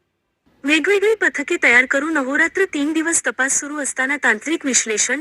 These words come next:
तसेच पन्नास पेक्षा अधिक सीसीटीव्ही फुटेज तपासल्यानंतर, सदरचा गुन्हा हा आरोपी नामे आसिफ युनुस शेख, वय पंचवीस वर्षे, राहणार गल्ली नंबर पाच, सय्यद नगर, हडपसर, पुणे याने केला आहे व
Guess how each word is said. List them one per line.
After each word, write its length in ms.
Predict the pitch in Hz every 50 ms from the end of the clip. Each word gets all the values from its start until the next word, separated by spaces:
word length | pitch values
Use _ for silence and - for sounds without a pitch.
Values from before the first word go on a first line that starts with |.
| - 294
तसेच 260 | 277 - 330 320 -
पन्नास 400 | - 247 226 220 240 285 320 -
पेक्षा 280 | - 311 - - - 320
अधिक 300 | 294 240 220 262 294 -
सीसीटीव्ही 540 | - 294 254 - 277 277 - 294 294 320
फुटेज 380 | 320 - 254 214 - 233 240 277 311 302
तपासल्यानंतर, 680 | 262 - 240 226 - - 262 254 254 254 240 247 254 277
सदरचा 560 | 269 - 254 233 233 269 285 285 - 311 311
गुन्हा 340 | 254 262 254 233 240 269 302
हा 120 | 285 294
आरोपी 380 | 285 254 240 247 269 269 - 359
नामे 260 | 339 285 254 247 269
आसिफ 380 | 277 233 220 - 320 330 - -
युनुस 320 | 277 254 269 294 - -
शेख, 220 | - 294 285 - 277
वय 140 | 285 285
पंचवीस 520 | 269 - 240 226 208 - - 311 349 - 339
वर्षे, 300 | 320 302 277 - 311 294
राहणार 400 | 254 220 196 214 233 269 294 302
गल्ली 280 | 262 240 233 233 262
नंबर 320 | 285 294 277 262 262 285 302
पाच, 300 | - - 262 285 285 -
सय्यद 320 | - - 262 254 285 302
नगर, 260 | 294 277 247 262 285
हडपसर, 480 | 277 262 247 233 262 262 - - 330 -
पुणे 260 | - - 247 233 247
याने 240 | 294 311 302 285 269
केला 240 | 233 233 220 214 214
आहे 240 | 214 214 214 254 330
व 100 | 320 330